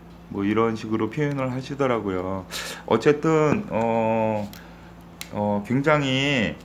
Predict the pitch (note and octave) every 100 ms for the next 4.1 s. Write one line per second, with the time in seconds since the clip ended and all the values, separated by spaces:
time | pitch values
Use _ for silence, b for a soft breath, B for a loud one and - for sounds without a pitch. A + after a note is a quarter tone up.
0 | - - - - - - - - G#2 B2+
1 | C3+ D3+ - C#3+ D3 C#3+ C3 C3 B2+ A2+
2 | B2+ C3+ C3 C3+ B2 - - F3 D3+ D3
3 | F3+ F3+ D#3 C#3+ B2 A2 G#2 D3+ D#3+ G#2